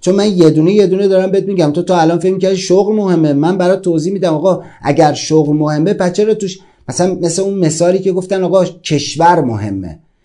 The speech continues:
شهر مهمه. گفتم آقا اگر کشور مهمه، اگه این اصله،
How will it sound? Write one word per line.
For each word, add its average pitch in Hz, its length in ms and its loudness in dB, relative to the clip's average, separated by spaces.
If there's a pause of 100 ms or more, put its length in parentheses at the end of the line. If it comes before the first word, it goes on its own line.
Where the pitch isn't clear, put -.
(120)
شهر 185 460 -2
مهمه. 117 560 -4 (240)
گفتم 233 280 2
آقا 202 180 2
اگر 214 380 2
کشور 180 480 0
مهمه، 160 280 0
اگه - 180 -2
این 113 380 -4
اصله، 131 600 -2